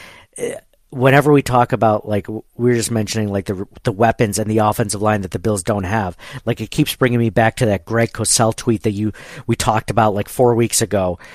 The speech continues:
where, you know, Greg Cosell is the, like, vice president of, you know, N F L films or whatever the case is. Like, he's a fil-, he's a senior film analyst there,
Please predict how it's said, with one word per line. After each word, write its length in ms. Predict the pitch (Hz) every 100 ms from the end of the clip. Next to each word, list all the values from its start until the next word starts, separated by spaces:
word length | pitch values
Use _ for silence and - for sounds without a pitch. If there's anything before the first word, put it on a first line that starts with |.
| - -
where, 300 | 120 117 110 -
you 120 | 131
know, 140 | 104 92
Greg 180 | 139 -
Cosell 360 | 123 139 120
is 140 | 113 95
the, 340 | 104 98 90 - - - -
like, 220 | 113 - _
vice 260 | - 127 -
president 500 | - 139 107 113 107
of, 360 | 104 92 - _
you 80 | 117
know, 80 | 110
N 160 | 131
F 160 | 123 -
L 160 | 113 101
films 420 | - 113 107 101
or 80 | 101
whatever 300 | 107 107 107
the 80 |
case 300 | - 107 98
is. 180 | 104 95
Like, 140 | 104 101
he's 120 | 98
a 60 |
fil-, 260 | - - 117
he's 140 | 107
a 60 | 117
senior 280 | - 143 113
film 260 | - 117
analyst 400 | 110 107 98 95
there, 240 | - 92